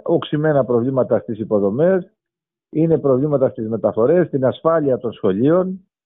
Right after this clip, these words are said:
είναι προβλήματα τα οποία έχουν να κάνουν με ελλείψεις καθηγητών, με, ε, μεγάλα τμήματα τα οποία συγκρότησε φέτος η κυβέρνηση στην φάση εφαρμογής του νόμου για, για, για το πώς προβλέπεται στο τμήμα, που προβλέπεται μέχρι τριάντα μαθητές.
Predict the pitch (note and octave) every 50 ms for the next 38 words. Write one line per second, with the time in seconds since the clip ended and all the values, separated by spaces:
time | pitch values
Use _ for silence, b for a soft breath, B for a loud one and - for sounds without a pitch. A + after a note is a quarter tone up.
0 | _ _ _ _ - - D3 D#3 E3 D3+ - C3+ B2+ A2+ A#2+ D3 D#3+ D#3+ D#3 D3+
1 | C#3 - C3+ B2+ B2 G#2+ - D3+ D3+ C#3+ C3 C#3+ C#3 B2+ A#2+ - - C#3 C#3+ D3
2 | D3 C#3 C3 B2 B2+ D3 D#3 D#3+ D3 C3+ A#2+ A2 G2+ - _ _ _ _ _ _
3 | - - A#2+ A#2+ C3+ D3+ D3+ D3+ B2+ A2+ - B2+ G#2+ G2+ A2 A2 A2 F#2+ - D#3+
4 | F3 E3+ F3 E3+ D#3 C#3+ C#3 C#3+ C#3+ C#3+ C#3 - - - B2+ D3+ A#2+ A#2+ A#2+ A#2
5 | A2+ A2 A#2+ B2+ B2+ A#2 C3+ D3 D3 C#3 B2 - - A#2+ C3 C#3 C#3 C#3 B2+ G#2+
6 | B2+ A#2 G2+ A#2 A2+ A2 F2+ - C3+ C3+ B2+ A#2+ A2 G2 - A2+ G#2+ B2+ C3+ C3+
7 | A2+ - - A2+ - C3 B2 - G#2+ - A#2+ F#2 - G#2 G2+ A#2+ C3 B2+ B2+ A#2+
8 | A2+ - A2+ G#2 - - G#2+ G#2+ G2 G2+ G2+ G2+ G2 F#2+ G2+ _ _ _ _ _
9 | _ _ _ - B2 B2+ B2 A#2+ - B2+ G#2 - A#2 A2 G#2+ A2 G#2+ A#2 D3 D#3+
10 | D#3 - A#2+ A#2 A#2+ B2+ B2+ B2 A#2 A2 G#2 G2+ - - G2+ G2+ A2 A#2 A2+ A2+
11 | A2+ A2 G#2+ G#2+ G#2+ G#2 C2+ G#2+ G2+ G#2+ A#2 A2+ A2 F2+ - _ _ - A2+ G2+
12 | A#2+ G#2+ F#2 A#2 G2+ - - D#3 D3 C#3 - - - A#2+ A#2 A2 A#2+ C3 A#2+ A#2
13 | A2 G#2+ G2+ G#2+ G2+ E2 - G#2+ A#2+ C#3 D#3 D#3+ C#3+ C3+ A#2+ B2 A#2 A#2 C3 C3
14 | G#2+ - - A#2 B2+ A2 G#2+ - A2+ A#2 A#2 A#2 A2+ G2+ G#2 G2+ G2 G2 - D3+
15 | E3+ F#3+ F#3+